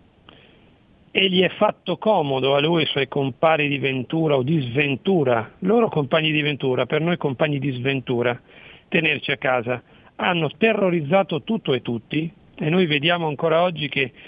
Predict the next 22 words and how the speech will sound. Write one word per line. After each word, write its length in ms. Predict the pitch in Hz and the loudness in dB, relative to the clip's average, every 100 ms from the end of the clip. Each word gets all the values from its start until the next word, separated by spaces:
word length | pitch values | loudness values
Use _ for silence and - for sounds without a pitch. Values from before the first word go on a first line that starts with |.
| - - - | -20 -14 -2
tantissima 680 | 170 160 247 - 185 165 151 | -2 0 -2 -2 0 0 0
gente, 540 | 196 196 151 143 127 - - - | 0 0 -2 -2 -4 -10 -20 -12
piuttosto 560 | 151 - 196 - 185 | -10 -2 -2 0 -4
che 200 | - 160 | 0 -2
vivere, 520 | 147 220 175 143 131 | 2 0 2 0 0
preferisce 580 | - 131 - 165 165 170 | -2 -6 -2 -2 -2 -4
sopravvivere, 840 | - 151 151 147 175 147 123 120 117 | -4 -4 -2 0 0 0 2 0 0
ma 120 | 131 | -2
non 180 | 131 160 | 0 0
è 60 | 170 | 0
la 120 | 135 | -2
stessa 300 | 139 - 131 | -4 -4 -6
cosa. 440 | - 131 113 120 - - - - - | 0 -2 0 -2 -4 -16 -20 -20 -18
Sono 380 | - - 185 180 | -6 0 2 4
verbi 420 | 185 196 156 156 - | 4 2 0 -6 -4
simili, 520 | 202 202 202 214 - | -2 0 0 -2 -4
ma 240 | - 156 156 | -6 -4 -4
non 160 | 156 | -4
hanno 220 | 170 180 165 | -4 -2 -2
lo 80 | |
stesso 340 | - 165 151 170 | -2 -4 -4 -4
significato. 800 | - 143 - - 143 113 120 | -4 -6 -6 -2 -2 -2 -6